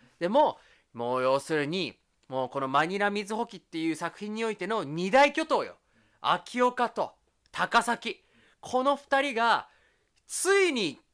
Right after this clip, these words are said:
しっかりと直接対決。作品としては本当に見ものなシーンよ。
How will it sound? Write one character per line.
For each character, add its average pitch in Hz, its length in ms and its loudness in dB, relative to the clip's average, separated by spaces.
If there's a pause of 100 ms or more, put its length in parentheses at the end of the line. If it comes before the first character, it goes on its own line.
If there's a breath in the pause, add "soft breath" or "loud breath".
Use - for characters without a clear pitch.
(180)
し - 280 0
っ - 140 -10
か 370 140 2
り 349 100 0
と 190 100 -4
直 - 340 -4
接 - 320 -6
対 302 240 2
決。 - 280 -10 (680 soft breath)
作 226 340 -2
品 277 220 -2
と 285 140 -2
し - 60 -6
て 277 100 2
は 180 100 6
本 381 340 -2
当 349 160 2
に 269 120 -2
見 208 200 -2
も 320 200 2
の 349 120 2
な 330 140 4
シ 320 280 0
ー 233 100 0
ン - 20 -6
よ。 - 140 -12